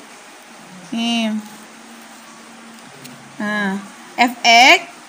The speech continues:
sama dengan X kuadrat tambah dua X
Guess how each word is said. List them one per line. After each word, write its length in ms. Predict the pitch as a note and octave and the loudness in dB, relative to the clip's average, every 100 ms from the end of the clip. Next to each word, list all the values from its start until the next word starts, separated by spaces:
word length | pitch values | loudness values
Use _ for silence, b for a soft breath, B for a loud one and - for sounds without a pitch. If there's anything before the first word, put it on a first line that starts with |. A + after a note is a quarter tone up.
| - - - | -20 -20 -16
sama 400 | - C#4+ C#4+ F#4+ | -4 0 2 2
dengan 640 | D#4+ C4+ B3 G#3 G#3 B3+ G4 - - - - - - - - - - - - - | 2 0 -2 -4 -2 0 -2 -6 -20 -20 -20 -20 -20 -20 -20 -20 -20 -20 -20 -4
X 160 | A#3+ B3+ B3 | 0 2 2
kuadrat 560 | A3+ A3 A3+ A#3+ E4 - - - - - | 0 4 6 6 4 0 -18 -20 -20 -4
tambah 560 | A#3+ A3+ A3+ A3 A3+ A#3 | 0 2 2 0 -4 -2
dua 400 | F#4 G4+ C#4+ - | 2 2 2 -2
X 480 | G3 G3 A#3 E4 | -8 -4 -2 -4